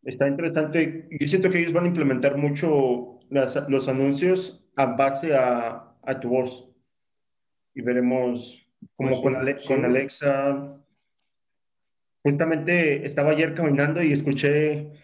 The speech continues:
Speaker 1: a un vato que prendió su camioneta aquí en, aquí en Guadalajara que decía, "Amas, Alexa, prende la camioneta". Yo me quedé así de, "¿Qué pedo?".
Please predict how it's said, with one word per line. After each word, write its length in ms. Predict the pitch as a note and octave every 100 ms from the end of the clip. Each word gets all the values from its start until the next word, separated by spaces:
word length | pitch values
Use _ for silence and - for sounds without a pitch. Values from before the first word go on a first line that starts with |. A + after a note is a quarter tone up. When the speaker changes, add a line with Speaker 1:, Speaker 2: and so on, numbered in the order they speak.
| _
Speaker 1:
a 40 | C#3
un 80 | C3+
vato 240 | D3+ -
que 100 | D3
prendió 300 | D3 B2+ B2+
su 140 | D3+
camioneta 520 | D#3 C#3 C3 C3+ F3 D#3+
aquí 200 | C#3 C#3
en, 180 | C#3
aquí 180 | C3+ B2+
en 60 | C3+
Guadalajara 420 | D3 C#3 C3+ D3
que 100 | D3
decía, 400 | B2+ B2+ C3 C3
"Amas, 360 | - D#3+ F3 F3 - - - -
Alexa, 440 | D#3 F3+ F#3 C#3
prende 220 | D3 D#3+
la 100 | F#3+
camioneta". 420 | F3+ C#3 D3+ C#3+ D3
Yo 120 | B2+
me 120 | D3
quedé 260 | C#3 B2+ C3
así 160 | C3
de, 180 | C#3 C#3
"¿Qué 100 | C#3
pedo?". 320 | C#3+ D3 D3+